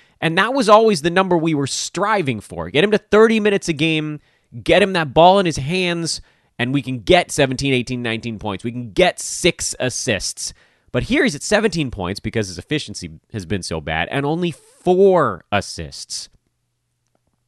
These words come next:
If the percentages came back, that would be swell. That would get him into a solid streaming valuation. But the way he gets onto a fantasy roster is getting assists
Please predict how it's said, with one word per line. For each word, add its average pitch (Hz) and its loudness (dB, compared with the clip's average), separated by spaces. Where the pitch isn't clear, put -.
If 165 4
the 147 0
percentages 190 -2
came 156 -4
back, 98 0
that 104 -2
would 104 -6
be 98 -8
swell. 65 -10
That 123 4
would 123 -2
get 117 0
him 113 -2
into 107 -2
a 92 0
solid 120 0
streaming 131 -4
valuation. 90 -2
But 73 -10
the 95 -4
way 120 4
he 170 -4
gets 151 0
onto 185 4
a 190 0
fantasy 139 -4
roster 110 0
is 117 -2
getting 123 2
assists - -2